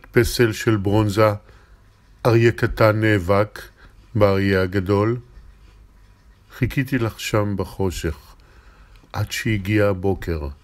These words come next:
וניצח לילה שחור. השארת לי אז פתק לבן על שחור, כתבת שגילית את האור, ויצאת איתו למסע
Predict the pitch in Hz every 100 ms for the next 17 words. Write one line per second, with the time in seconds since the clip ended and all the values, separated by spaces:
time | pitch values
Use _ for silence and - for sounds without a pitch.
0 | _ _ - - _ - - 98 95 90
1 | - 101 87 - - 87 85 85 87 -
2 | - 80 - - - - - _ - _
3 | _ _ _ _ _ _ _ _ - -
4 | - _ _ _ _ _ - 113 165 143
5 | 143 170 139 - - 123 113 117 - 110
6 | 90 101 101 98 - 95 - 101 107 117
7 | - - - _ _ _ - - - 117
8 | 110 - 110 107 101 107 110 - 123 101
9 | 98 104 117 - - - - - - -
10 | 95 110 95 123 - 117 - 120 117 107
11 | 101 - 120 120